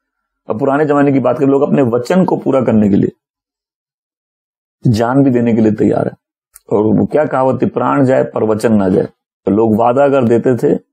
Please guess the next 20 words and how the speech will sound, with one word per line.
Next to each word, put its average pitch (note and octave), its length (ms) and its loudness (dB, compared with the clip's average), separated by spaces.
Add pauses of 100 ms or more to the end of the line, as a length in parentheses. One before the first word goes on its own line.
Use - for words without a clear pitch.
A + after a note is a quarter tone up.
(540)
तो C3 80 0
उस A2+ 120 -2
वादे A2 440 0
को C#3 120 -4
पूरा C3 280 0
करने B2+ 320 0
के C#3 80 0
लिए C#3+ 100 0
कुछ G#2+ 240 0
भी G#2+ 140 2
कर G#2 100 -2
देते - 300 -2
थे, - 200 -12 (800)
Right? - 260 -2 (260)
हमारे E3+ 260 0
परमेश्वर E3 480 0
वादे A#2 340 0
के A#2+ 80 0
परमेश्वर G2+ 500 0
है, G2+ 60 -4